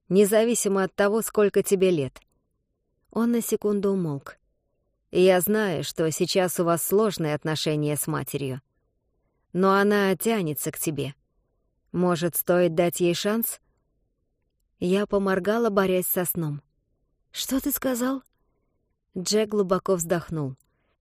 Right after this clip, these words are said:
"Я сказал многое. Что именно ты имеешь в виду?" "Те твои слова, где ты сказал, что я красивая". "А, ты вот о чем".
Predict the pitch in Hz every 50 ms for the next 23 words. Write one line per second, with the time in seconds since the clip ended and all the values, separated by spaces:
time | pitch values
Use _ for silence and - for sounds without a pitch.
0 | _ _ - 156 165 170 180 196 214 226 - - - 190 190 180 208 190 190 196
1 | 202 208 214 202 180 147 151 135 127 117 - _ _ _ _ _ _ _ _ _
2 | _ _ _ - - - - 226 226 - _ - 240 233 220 220 220 220 220 220
3 | - _ _ - 262 247 202 170 160 160 156 147 143 143 - - 156 151 156 147
4 | 139 143 135 - _ _ _ _ _ _ _ _ _ _ _ _ _ _ _ _
5 | _ _ _ _ _ _ _ _ - - 262 277 - 254 262 269 269 262 - -
6 | 277 277 269 214 185 160 147 165 190 _ _ _ _ _ _ _ _ _ _ _
7 | _ _ _ 202 220 208 - 233 226 - 233 226 - - 226 220 214 226 214 214
8 | 208 - - - 233 226 226 - 254 254 247 - - 180 160 147 151 151 151 -
9 | - _ _ _ _ _ _ _ _ _ _ _ 175 185 220 233 220 185 147 127
10 | 120 - - 185 190 233 233 - - 139 - - - 120 113 98 -